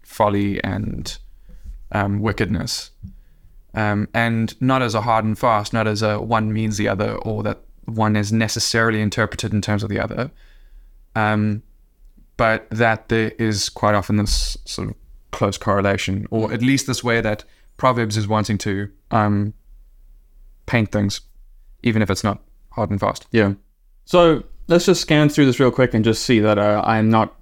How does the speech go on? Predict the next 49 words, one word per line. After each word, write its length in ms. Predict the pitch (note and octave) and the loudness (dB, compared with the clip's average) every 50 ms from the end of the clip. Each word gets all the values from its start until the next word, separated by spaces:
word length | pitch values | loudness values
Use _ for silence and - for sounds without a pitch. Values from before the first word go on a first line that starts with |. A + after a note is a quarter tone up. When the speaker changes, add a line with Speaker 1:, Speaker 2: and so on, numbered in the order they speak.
| - _ - | -20 _ 0
Speaker 2:
making 380 | A#2+ A#2+ A#2 A2 - A2+ G#2+ - | 2 4 4 4 4 2 2 4
things 200 | A#2 A#2 G#2+ C3 | 4 4 4 4
up, 200 | C#3+ C#3+ - A#2 | 2 2 2 2
and 80 | A2+ | 2
I 100 | A2 A2 G#2+ - - | 2 2 0 -2 0
think 180 | - B2 A#2+ - | 2 2 2 4
that 140 | A#2+ A2 A2 | 4 2 4
he's 180 | A2+ A2 G2+ | 4 0 0
shifted 400 | - - B2+ - - B2+ A2+ G2+ - - - - | 2 -2 -2 0 2 0 0 0 -4 -14 -14 -6
his 280 | A#2+ A#2+ A#2+ A2+ - - | 2 2 4 4 2 0
sort 160 | - B2+ A2 | 0 0 0
of 60 | G2 | 0
focus. 460 | - - C3 C3 - G#3+ G#3 - - - - - - - | 2 2 2 2 2 -2 -2 -2 -8 -14 -16 -16 -14 -8
So 360 | - - C#3 C3 A#2+ B2 B2 - - _ - - - - | 0 2 4 6 4 4 2 -2 -14 _ -18 -18 -14 -4
in 140 | - C3+ C#3+ | 0 0 0
seven 340 | - - E3+ E3 E3 D3+ C3 | 4 4 4 4 6 4 4
verse 200 | B2+ C3 B2 - | 4 2 2 2
one 180 | C3+ C#3 C#3+ C#3 | 2 2 2 2
to 120 | - B2+ | 0 0
thirteen, 520 | - C#3+ C3 B2+ - D#3 C#3 C#3+ D#3 D3+ - _ _ _ _ _ | 2 2 2 2 2 0 2 2 0 -2 -6 _ _ _ _ _
pretty 160 | - D3 C3 | 2 2 4
good 100 | B2+ B2+ B2 | 4 4 2
example, 380 | A2+ B2+ B2+ B2 B2 C3+ A#2+ B2+ | 4 2 0 2 2 0 0 2
he 80 | C3 | 4
has 180 | B2 B2 A#2+ - | 2 2 2 0
this 140 | B2+ A2+ - | -2 -4 -4
contrast 600 | - - D#3 D3 C#3 - - G#2+ G2+ G#2 - - | -4 0 0 0 0 2 2 4 4 4 2 0
between 320 | A#2 - - B2 A#2 G#2+ | -6 -2 0 2 2 2
how 360 | G2+ G#2+ G#2+ G#2+ A2 G#2 - - - - - - - - - | 4 4 4 4 2 0 -2 -8 -20 -20 -20 -20 -20 -12 0
the 100 | - A#2 | 0 2
wise 300 | A#2 A#2+ B2+ C3+ C3+ - | 4 6 4 4 2 2
person 340 | - C3+ B2 A#2 - B2 A2 | 2 2 2 2 2 0 2
will 120 | A2 A2+ A2 | 4 4 4
reflect 360 | G#2 - - B2 A2 - - | 2 2 2 0 0 2 2
on 140 | A2 G#2 G2 | 2 2 4
death, 400 | G#2+ A2 C#3 - - - - - - - _ _ _ - | 4 2 2 0 -4 -14 -18 -20 -20 -20 _ _ _ 0
that 160 | A2+ G2+ - | 0 0 2
their 160 | A#2 A#2 G#2+ | 4 4 4
house 260 | G2+ B2 A2+ A2 - | 6 6 4 4 4
is 100 | A#2+ G#2 | 0 -2
the 100 | - G#2 | 0 2
house 240 | A2+ A2+ A2 G#2 - | 4 4 2 2 0
of 100 | A2+ G2+ | -4 -2
mourning. 420 | A2 G#2+ A2+ A2+ A2 A2 A#2+ B2 B2 - - - _ - - - - - | 0 0 2 2 2 2 0 -2 -4 -10 -20 -20 _ -20 -20 -14 -4 0
And 120 | A#2 C3 | 4 4
this 120 | C#3+ C3+ D#3 | 4 4 2
is 80 | B2 | -2
contrasted 600 | - - C#3 C3+ B2 - C3 A#2+ A#2 - B2 G#2 A#2 | 0 0 0 0 2 4 4 4 4 2 -2 0 2
with, 280 | A#2 A2+ A2 - - | 2 2 2 -2 -18